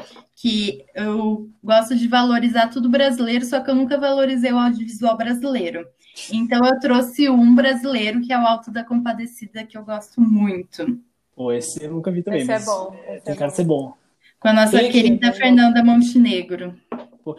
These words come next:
Speaker 2: eu descobri esses dias que a Fernanda Montenegro é mãe da Fernanda Torres. Fiquei
Speaker 1: É.
Speaker 2: estarrecido.
Speaker 3: Sim, as
Speaker 2: Não
Speaker 3: duas
Speaker 2: sabia disso.
Speaker 3: bagaçam. Acho que
Speaker 2: Elas
Speaker 3: tá
Speaker 2: tinham
Speaker 3: no
Speaker 2: que chamar
Speaker 3: sangue.
Speaker 2: Montenegro as duas, né? Bom, mas enfim.
Speaker 1: Mano, sabe qual que é engraçado? É que a
Speaker 3: Duas
Speaker 1: mãe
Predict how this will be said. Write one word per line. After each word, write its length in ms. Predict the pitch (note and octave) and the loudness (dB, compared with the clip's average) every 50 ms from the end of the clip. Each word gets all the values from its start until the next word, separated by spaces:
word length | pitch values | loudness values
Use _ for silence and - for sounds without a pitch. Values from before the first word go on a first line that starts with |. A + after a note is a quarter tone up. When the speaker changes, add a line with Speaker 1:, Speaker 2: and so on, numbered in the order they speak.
| - E3+ | -6 -4
Speaker 2:
eu 100 | C4+ C#4+ | -4 -2
descobri 280 | A#3 - D4 C#4 D#4 D#4+ | -2 0 0 0 0 0
esses 240 | D#4+ D#4 B3+ G#3 G3 | 0 0 0 0 0
dias 200 | C4+ C#4+ - - | -2 -4 -4 -4
que 100 | - B3 | -4 -4
a 80 | A3+ | -4
Fernanda 320 | A3 - A3+ A3+ A#3 A#3+ A#3 | -4 -4 -4 -4 -2 -2 -2
Montenegro 400 | A3+ A3 - A3 A3+ A#3 A#3 A3+ | -4 -4 -4 -4 -4 -4 -4 -4
é 40 | G#3+ | -4
mãe 200 | G3+ A3 A#3 B3 | -4 -6 -6 -6
da 560 | A3+ G#3 F#3+ F3 E3+ D#3+ D#3 D3 C#3+ C#3+ C#3 - | -6 -4 -4 -4 -6 -8 -8 -10 -10 -12 -14 -12
Fernanda 260 | - F#3 G3 G3+ F#3 - | -10 -8 -6 -6 -6 -6
Torres. 440 | F3 F#3+ F#3 E3+ D3 - - - _ _ _ _ | -6 -4 -4 -4 -6 -8 -14 -20 _ _ _ _
Fiquei 400 | _ - F3 - - A3+ C4 C4 A#3+ | _ -20 -14 -6 -4 -4 -4 -4 -4
Speaker 1:
É. 260 | G#3 G#3 G#3 G3+ G3+ | -6 -4 -2 -2 -2
Speaker 2:
estarrecido. 580 | G3 G3 - G#3+ G3+ F#3 F3+ G#3 F3 C#3 C3 - _ _ - | -2 0 -2 -2 -2 -4 -4 -6 -6 -6 -10 -14 _ _ -2
Speaker 3:
Sim, 560 | A#3 A#3 A#3+ A#3+ B3 B3+ C4+ C4+ C4+ C4 A#3 | 0 0 2 0 0 -2 -4 -6 -6 -6 -6
as 140 | G#3+ G#3+ G#3+ G#3 | -8 -8 -6 -2
Speaker 2:
Não 100 | - A#3+ | 0 0
Speaker 3:
duas 100 | B3+ C4 | 2 2
Speaker 2:
sabia 240 | - G#3+ - A3+ | 0 0 2 2
disso. 400 | G3+ - - F3 - - - C3+ | 2 2 2 0 0 -2 -2 -2
Speaker 3:
bagaçam. 80 | - - A#2 G#2+ - _ _ - | 0 0 -2 -4 -6 _ _ -20
Acho 100 | - - | -18 -12
que 60 | - | -8
Speaker 2:
Elas 140 | B3 C#4 - | -6 -6 -4
Speaker 3:
tá 40 | - | -4
Speaker 2:
tinham 80 | D#4+ | -4
Speaker 3:
no 60 | B3 C4 | -4 -4
Speaker 2:
que 40 | - | -4
chamar 160 | D4 C#4 D4 | -4 -2 -2
Speaker 3:
sangue. 100 | D4 D4 D4+ - | 0 0 -2 -2
Speaker 2:
Montenegro 360 | D#4 C#4+ C#4 C#4+ C#4+ E4 G4+ | -4 -4 -6 -6 -6 -6 -8
as 100 | D#4 G3+ | -8 -8
duas, 260 | G#3 B3 A#3+ G3+ G3 | -8 -6 -6 -6 -6
né? 100 | G#3 G#3+ G#3 | -8 -14 -14
Bom, 140 | G3+ A3+ G#3+ F3+ - - | -14 -12 -12 -14 -14 -16
mas 20 | G3+ G3+ G3 | -16 -8 -4
enfim. 60 | G3+ | -2
Speaker 1:
Mano, 400 | A#3+ C4+ C4+ B3 A#3+ A3 G#3+ - | 0 2 2 2 2 0 -2 -4
sabe 240 | - B3 A#3+ B3 - | -2 -4 -4 -2 -2
qual 120 | D#4+ D4+ | -4 -4
que 60 | D4+ C#4+ | -2 -2
é 40 | B3 | -4
engraçado? 800 | A3 G#3+ G#3 G3+ G3+ - - A3 G#3+ A#3 C4+ B3 G#3+ G#3 G#3 - | -4 -4 -4 -6 -6 -4 -2 0 0 2 0 -2 -4 -8 -10 -12
É 120 | - G3+ G3 | -12 -14 -12
que 120 | - A#3 | -8 -6
a 220 | A3 G#3 G3+ G#3 | -4 -4 -2 -2
Speaker 3:
Duas 200 | B3+ D4+ D#4+ G#3 | 0 2 0 0
Speaker 1:
mãe 60 | G#3 | 0